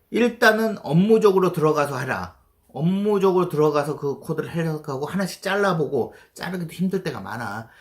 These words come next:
그리고 정말 안 되면 자기가 처음부터 쿼리를 짜는 거야. 이렇게 살살살살 짜보다 보면 쿼리가 얘 걸 참조하게 돼. 아, 그럼 얘 쿼리를 이해하게 돼. 근데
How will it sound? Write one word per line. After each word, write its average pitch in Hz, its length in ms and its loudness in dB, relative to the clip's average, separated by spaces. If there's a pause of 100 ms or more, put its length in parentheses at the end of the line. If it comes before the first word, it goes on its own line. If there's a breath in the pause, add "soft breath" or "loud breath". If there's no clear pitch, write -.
(500 soft breath)
그리고 180 280 4
정말 190 360 4
안 143 160 0
되면 151 400 -4 (320 soft breath)
자기가 180 440 0
처음부터 262 480 -4
쿼리를 190 320 0
짜는 160 300 -2
거야. 98 160 -6
이렇게 85 160 -14
살살살살 107 800 -14
짜보다 135 500 -6
보면 127 380 -2 (260 loud breath)
쿼리가 190 720 2
얘 123 160 -4
걸 143 220 -2
참조하게 185 460 -2
돼. 120 60 -6
아, 151 320 2 (160 loud breath)
그럼 139 220 -6
얘 123 140 -2
쿼리를 165 340 -4
이해하게 123 560 -2
돼. 85 220 -20 (1300)
근데 139 600 -2